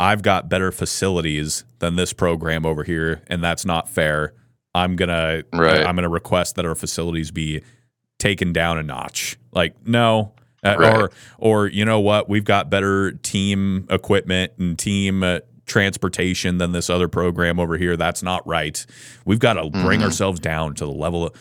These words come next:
Speaker 1: it's always been about, "Hey, here's what our program can do for you," just without the guise of pay for play. You know, it
Speaker 2: Exactly.
Speaker 1: So it's,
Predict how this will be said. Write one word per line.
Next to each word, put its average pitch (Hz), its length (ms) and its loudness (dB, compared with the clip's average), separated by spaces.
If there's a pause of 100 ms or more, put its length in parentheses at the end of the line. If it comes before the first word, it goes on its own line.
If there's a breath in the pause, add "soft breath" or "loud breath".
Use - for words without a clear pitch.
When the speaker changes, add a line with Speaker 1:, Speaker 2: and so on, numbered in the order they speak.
(340 loud breath)
Speaker 1:
it's 110 320 0
always 123 480 2
been 98 200 0
about, 85 600 0
"Hey, 110 320 2
here's 202 360 -2
what 143 220 2
our 113 200 4
program 90 580 0
can 85 200 -4
do 85 200 0
for 80 200 -6
you," 73 440 -4 (380 soft breath)
just 107 340 -2
without 104 380 2
the - 80 -4
guise 87 560 0 (100)
of 80 720 -2 (420)
pay 87 180 0
for 76 140 -10
play. 65 360 -8 (400)
You 87 100 -4
know, 73 320 -6
it 85 140 -4 (180)
Speaker 2:
Exactly. 82 560 0
Speaker 1:
So 87 500 2
it's, 95 220 -2